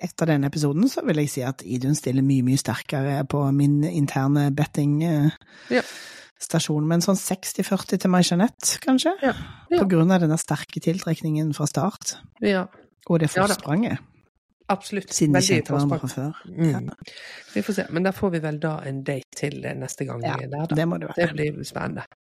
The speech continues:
Speaker 1: Ja. Og så, du.
Speaker 2: Å, ja, så.
Speaker 1: Så er vi på Finnskogen.
Speaker 2: Da er vi på Finnskogen. Nå må jeg bare, unnskyld den bladingen, men jeg kom på to forskjellige sider her, for dette var, måtte gjøre så jækla mye notater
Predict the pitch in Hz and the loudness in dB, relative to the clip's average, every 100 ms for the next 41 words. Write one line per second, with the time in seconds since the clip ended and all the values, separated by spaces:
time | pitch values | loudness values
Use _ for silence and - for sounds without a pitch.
0 | _ - - - _ _ - - - - | _ -16 -16 -20 _ _ -20 -18 -18 -18
1 | - - - 208 302 269 156 139 - - | -12 -6 -2 2 4 4 2 0 -4 0
2 | 190 262 254 247 240 233 226 220 220 214 | 4 4 4 0 -4 -2 0 0 0 -2
3 | 214 - - - 220 240 233 226 180 220 | -4 -6 -10 -2 0 2 2 4 6 6
4 | 226 151 202 240 - 185 151 139 170 202 | 4 4 4 4 4 4 4 2 2 2
5 | 240 135 - - - - - 185 190 - | 0 -2 -4 -12 -16 -6 -2 0 0 0
6 | 180 - 185 175 190 180 175 175 170 170 | -2 0 0 2 2 2 2 0 0 -2
7 | 170 180 165 165 165 165 156 156 170 151 | -2 -2 0 0 0 2 2 2 0 0
8 | 156 - 170 170 - 175 170 - 170 - | -4 -4 -4 -4 -4 -4 -4 -6 -12 -10
9 | 160 - - 151 - - - - 143 - | -10 -10 -10 -8 -8 -6 -6 -6 -6 -8
10 | - 143 143 151 151 - - - - - | -6 -6 -4 -6 -6 -6 -8 -8 -8 -10
11 | - - - 147 - 160 - | -10 -8 -6 -8 -8 -14 -12